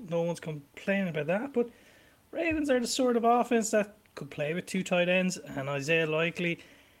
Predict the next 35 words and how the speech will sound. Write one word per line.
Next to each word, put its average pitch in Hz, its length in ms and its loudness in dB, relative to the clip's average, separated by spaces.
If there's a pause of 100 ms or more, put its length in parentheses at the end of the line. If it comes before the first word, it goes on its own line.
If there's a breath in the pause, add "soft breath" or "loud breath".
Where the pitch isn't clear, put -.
(840 soft breath)
his 202 240 10
route 208 280 6
running 226 400 8
looked 190 240 2
unbelievable. 175 540 2
His - 240 -2
quick - 240 -6
feet, 180 320 0 (240)
he 147 120 -4
was 143 120 -4
getting 165 280 4
free, 160 360 0
making 147 320 0
catches. 156 800 0 (240)
If - 120 -14
he 175 120 -4
keeps 170 360 -4
that 156 220 0
up 180 240 2
and 143 160 -4
there's 139 180 -2
so 165 200 -2
much 156 160 -4
attention 160 440 -2
put 151 160 -4
on 170 220 2
Andrews, 190 600 2 (380)
I 143 120 -2
think 143 160 -4
he's 139 220 -4
gonna 143 180 -4
have 135 140 -4
a 131 40 -6
good 127 220 -6
year. 127 240 -4